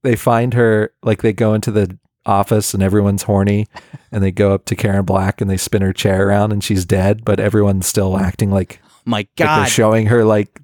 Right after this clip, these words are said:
Speaker 1: the magazine, like, "Oh, this is what we're doing," you know, but she's just dead. <laughs>
Speaker 2: And that's
Speaker 1: That was pretty great.
Speaker 2: that's more what you just described as, like, sinister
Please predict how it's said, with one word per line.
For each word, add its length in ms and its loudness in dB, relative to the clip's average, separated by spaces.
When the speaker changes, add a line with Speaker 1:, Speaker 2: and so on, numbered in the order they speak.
Speaker 1:
the 100 0
magazine, 600 0
like, 180 -2
"Oh, 160 2
this 160 -2
is 60 -4
what 140 0
we're 80 0
doing," 380 0
you 80 -4
know, 120 -4
but 140 -4
she's 160 0
just 160 0
dead. 400 -2
<laughs> 40 -20
Speaker 2:
And 160 0
that's 280 0
Speaker 1:
That 80 2
was 180 0
pretty 240 -6
great. 220 -6
Speaker 2:
that's 240 -2
more 280 2
what 220 0
you 140 0
just 320 -2
described 640 0
as, 200 0
like, 180 -4
sinister 920 0